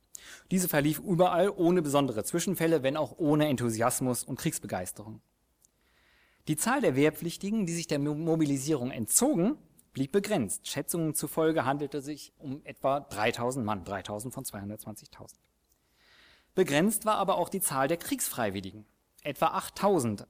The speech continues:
El-, Altelsässer und Altlothringer meldeten sich Anfang August in den Kasernen des Reichslandes. Alle diese Zahlen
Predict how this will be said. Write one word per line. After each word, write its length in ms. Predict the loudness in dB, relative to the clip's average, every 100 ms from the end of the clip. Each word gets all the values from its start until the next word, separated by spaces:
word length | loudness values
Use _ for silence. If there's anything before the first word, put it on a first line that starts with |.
| -6
El-, 200 | -6 -2
Altelsässer 800 | 0 0 0 0 0 -2 -2 -4
und 140 | -6
Altlothringer 720 | -6 -4 -2 -2 -4 -2 -4 -6 _ _ -2
meldeten 460 | 0 2 0 -4
sich 180 | -6 -6
Anfang 260 | -8 -6 -6
August 380 | -2 -2 -4
in 80 | -4
den 100 | -6
Kasernen 460 | -6 -6 -6 -6 -10
des 180 | -10 -12
Reichslandes. 600 | -12 -14 -16 -16 -20 -20 _ _ _ _ _ _ _ _
Alle 180 | 0 2
diese 260 | 0 -2 -2
Zahlen 580 | -2 2 2 2 0